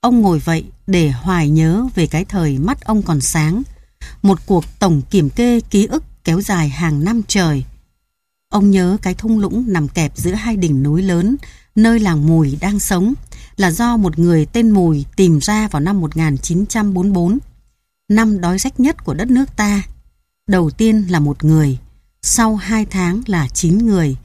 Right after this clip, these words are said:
sau bảy tháng là hai mươi chín người. Người thứ hai mươi chín là ông. Năm đó ông mười hai tuổi. Hai mươi chín người tha phương cầu thực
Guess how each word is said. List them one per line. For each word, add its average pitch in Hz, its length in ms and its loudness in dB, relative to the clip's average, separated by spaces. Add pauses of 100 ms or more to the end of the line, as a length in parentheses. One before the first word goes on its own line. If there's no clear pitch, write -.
(300)
sau 240 260 0
bảy 196 200 0
tháng 147 380 -2 (100)
là 170 240 0
hai 226 340 -2
mươi 226 180 2
chín 208 260 0
người. 185 380 2 (800)
Người 180 260 4
thứ 165 180 0
hai 214 300 0
mươi 214 160 2
chín 208 360 0 (100)
là 151 340 -2
ông. 196 260 0 (1000)
Năm 190 220 2
đó 175 500 -2
ông 190 200 2
mười 165 180 2
hai 190 320 -2
tuổi. 156 320 2 (720)
Hai 247 260 2
mươi 240 140 4
chín 220 280 2
người 196 360 4
tha 226 240 -4
phương 240 280 0
cầu 170 240 -2
thực 151 220 -2